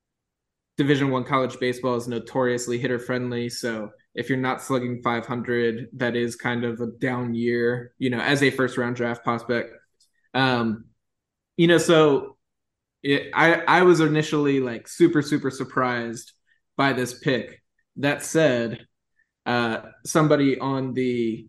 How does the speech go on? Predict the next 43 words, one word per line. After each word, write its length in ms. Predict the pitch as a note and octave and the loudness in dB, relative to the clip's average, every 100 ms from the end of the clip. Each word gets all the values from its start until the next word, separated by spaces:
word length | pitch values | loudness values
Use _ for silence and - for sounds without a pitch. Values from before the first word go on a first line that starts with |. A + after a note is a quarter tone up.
| _ D3 | _ 0
E 120 | D3+ | 0
S 100 | D3 | 2
P 220 | D3+ C#3 | 2 2
N 280 | C#3 B2+ B2 | 2 -4 -4
broadcast 720 | C3 C3+ C3 D3 B2 B2 - C#3+ | -2 -2 -2 -4 -2 -4 -10 -6
then 320 | C#3 C#3 B2+ | -2 0 0
mentioned 440 | C3 C3 C3 B2 | -2 -2 -2 -2
that 100 | A#2 | -2
he 80 | A#2+ | -2
had 400 | B2+ A#2+ A#2 A2 - C3 | 0 -2 -4 -8 -10 -4
only 240 | C#3+ C3+ | -2 0
a 60 | B2 | -2
twelve 360 | - C#3 C3 | 0 0 0
percent 360 | D3 C3+ B2+ A#2+ | -4 -2 -4 -4
chase 320 | - A#2 A2+ | -2 -2 -2
rate, 180 | A2 G2 | -6 -6
which 160 | A2+ A#2 | -8 -8
is 140 | A#2 | -8
about 280 | A2 A2 - | -6 -8 -4
half 320 | C3 B2+ - | -2 -2 -2
of, 360 | B2 A#2 A2+ - _ _ _ _ | -4 -2 -4 -10 _ _ _ _
you 120 | C3 | -2
know, 80 | B2+ | -2
the 100 | B2 | -2
Division 420 | A#2 B2+ B2+ B2+ | -2 -2 -2 -4
One 160 | A2+ A2 | -4 -6
average. 600 | A2+ A#2 A2+ G#2+ - - _ _ _ _ | -6 -4 -4 -6 -12 -20 _ _ _ _
And 480 | B2+ B2+ B2 A#2 G#2+ - | -2 0 0 -2 -6 -6
you 160 | C3 C3+ | 0 2
look 160 | C#3 | 2
at 60 | D3 | 2
his 180 | C3+ A#2+ - | 0 0 0
on 180 | C#3+ | 0
base 240 | C3 C#3 C#3 | 2 0 0
percentage 640 | C#3+ B2+ C3 B2 A#2 A2+ | -4 -4 -4 -4 -6 -8
and 160 | - B2 | -8 -6
it's 160 | A#2 | -2
up 160 | C#3 C#3 | -2 0
over 240 | B2+ A#2+ | -2 -2
four 260 | - B2+ A#2 | -4 -2 -2
hundred, 600 | B2+ A#2 A#2+ A2+ G#2 - _ - | -4 -6 -4 -4 -4 -14 _ -2
you 80 | |
know, 260 | B2+ A#2 | -2 -4